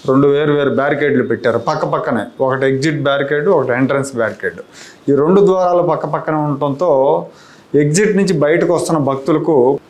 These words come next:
కొంతమంది ఎదురెళ్ళారు. వీళ్ళకి ఆతృత కదా, దర్శనం చేసుకుందాం, ఏకాదశి అయిపోతుందనే హడావుడి ఉంటుంది వీళ్ళకి. దిగేవాళ్ళేమో దర్శనం అయిపోయాక తాపీగా దిగుతుంటారు. వాళ్ళకే వీళ్ళకే మధ్య తోపులాట జరిగింది. ఈ తోపులాటలో రైలింగ్ విరిగింది. రైలింగ్ విరిగి ఇరవై అడుగులు ఎత్తు నుంచి కింద పడ్డారు. ఒకళ్ళ మీద ఒకళ్ళు పడి ఊపిరాడక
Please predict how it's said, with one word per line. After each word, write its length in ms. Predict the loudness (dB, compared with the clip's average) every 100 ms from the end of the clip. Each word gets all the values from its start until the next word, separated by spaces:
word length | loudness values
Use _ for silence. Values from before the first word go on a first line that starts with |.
| -20 -10 -4
కొంతమంది 420 | 0 2 2 2
ఎదురెళ్ళారు. 600 | 2 2 2 2 0 -4 -4
వీళ్ళకి 220 | -2 0
ఆతృత 380 | 2 2 0 0
కదా, 400 | 0 2 0 0
దర్శనం 460 | -2 -2 -2 0
చేసుకుందాం, 680 | 0 0 -2 0 0 -2 -4 -12 -6 -2
ఏకాదశి 480 | 0 0 0 0
అయిపోతుందనే 600 | 0 0 -2 -4 -2 0
హడావుడి 380 | 0 0 0 -2
ఉంటుంది 320 | -4 -4 -2
వీళ్ళకి. 460 | -2 -2 -4 -6 -8 -14 -20 -18 -4
దిగేవాళ్ళేమో 1080 | 0 2 2 2 2 0 2 2 2 0 -2
దర్శనం 300 | -2 -2 -4
అయిపోయాక 440 | -4 -2 -4 -4 -2
తాపీగా 380 | -2 0 0
దిగుతుంటారు. 720 | 0 -2 -2 -2 -2 -4 -8 -10 -16 -10 -2
వాళ్ళకే 300 | 0 2 0
వీళ్ళకే 320 | 0 0 0
మధ్య 260 | 0 0 -2
తోపులాట 480 | 0 0 0 0 0
జరిగింది. 640 | 0 -2 -4 -8 -8 -6
ఈ 20 |
తోపులాటలో 960 | -4 -2 -2 -2 -2 0 0 2 2 0
రైలింగ్ 540 | 0 0 0 0 0
విరిగింది. 540 | 0 0 0 -2 -2 0
రైలింగ్ 420 | 0 0 -2 -2
విరిగి 680 | -2 -2 0 2 2 0 -2
ఇరవై 260 | -2 0 0
అడుగులు 280 | 0 0
ఎత్తు 180 | 0 -2
నుంచి 220 | -4 -6 -4
కింద 160 | -2
పడ్డారు. 420 | -2 -2 -2 -2 0
ఒకళ్ళ 320 | 0 -2 -4
మీద 160 | -2
ఒకళ్ళు 220 | -2 -2 -4
పడి 520 | -4 -2 0 -2 -4
ఊపిరాడక 640 | -4 -4 -2 -4 -4 -6